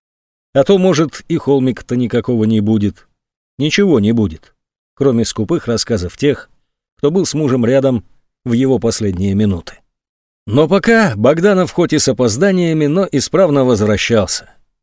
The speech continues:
Иногда целый и невредимый, иногда со ссадинами и царапинами, а то бывало и с настоящими ранами. Но опять же, он ни разу не сказал жене, где, от кого и при каких обстоятельствах он получил эти ссадины, царапины и раны,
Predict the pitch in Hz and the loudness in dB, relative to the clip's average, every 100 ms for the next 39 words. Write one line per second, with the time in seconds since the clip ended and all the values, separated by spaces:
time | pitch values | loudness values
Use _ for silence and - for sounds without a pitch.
0 | _ 127 160 185 180 165 165 143 - 123 | _ -2 2 2 0 2 2 2 2 0
1 | 120 101 101 151 143 127 92 _ _ _ | 2 0 2 2 4 0 -2 _ _ _
2 | - 139 165 208 175 143 - 156 160 151 | -4 -2 2 0 2 0 2 0 2 2
3 | 147 143 123 - 101 139 143 139 135 135 | 2 0 -2 -2 0 0 2 0 0 -2
4 | - 113 - 135 120 135 139 135 123 101 | 0 -2 0 0 2 2 2 0 0 -2
5 | 117 104 104 104 139 - 123 120 117 156 | -4 -4 -2 0 0 0 0 2 2 2
6 | 101 73 - _ _ _ _ _ _ _ | 0 -6 -18 _ _ _ _ _ _ _
7 | 123 151 156 202 95 85 - - 185 165 | 0 0 2 0 -2 -8 -10 -4 -4 -2
8 | 165 190 120 127 - 127 120 117 117 127 | 0 0 0 -2 -2 0 0 0 0 0
9 | 135 90 110 175 - 98 - 87 107 156 | 0 0 0 0 -2 -8 -10 -6 0 0
10 | 117 _ _ - 190 202 156 147 175 - | -2 _ _ -6 -2 0 0 0 0 -2
11 | - - 113 131 139 139 - 127 117 143 | -2 0 2 2 0 -2 -2 -2 -2 -2
12 | 131 117 113 104 131 107 92 - - 135 | -2 0 -2 -2 0 -2 -2 -8 -4 0
13 | 143 135 120 - - 98 123 113 95 80 | 0 0 -2 -6 -10 -6 -6 -6 -8 -6
14 | 104 135 135 117 | -2 0 0 -4